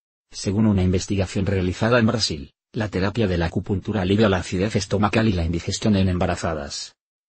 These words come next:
Los investigadores combinaron la acupuntura y medicinas en un grupo de mujeres embarazadas, y a otro grupo le cambiaron la dieta y los medicamentos a administrar en caso necesario. En el transcurso del estudio,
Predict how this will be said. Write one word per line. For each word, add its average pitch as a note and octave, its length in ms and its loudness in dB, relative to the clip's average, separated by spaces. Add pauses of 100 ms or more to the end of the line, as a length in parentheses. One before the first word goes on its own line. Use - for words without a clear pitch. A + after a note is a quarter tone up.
(100)
Los G2+ 260 -4
investigadores F#2 800 -2
combinaron G2+ 540 2
la F#2 100 0
acupuntura G#2+ 640 0
y G2 60 2
medicinas F2+ 640 0
en F#2 100 2
un F#2 80 4
grupo G#2 300 2
de F2 100 0
mujeres G2 460 0
embarazadas, G#2+ 800 0 (180)
y G2+ 160 0
a G2+ 80 4
otro G#2+ 240 2
grupo A#2 300 2
le F2+ 100 2
cambiaron G2+ 460 2
la G2+ 100 2
dieta G#2+ 240 2
y A2 80 6
los F2+ 160 0
medicamentos F#2 720 0
a F#2+ 60 0
administrar G2+ 540 -2
en F#2+ 120 -2
caso - 240 2
necesario. E2 680 -4 (460)
En A#2 140 2
el G2 160 2
transcurso A2 560 0
del F#2+ 140 0
estudio, C#2+ 500 -10